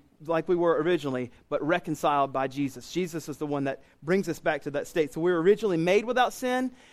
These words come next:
and that is the way we're intended to be in the final consummation of all things,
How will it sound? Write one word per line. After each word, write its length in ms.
and 160
that 140
is 80
the 120
way 200
we're 200
intended 500
to 40
be 220
in 60
the 80
final 480
consummation 580
of 80
all 140
things, 420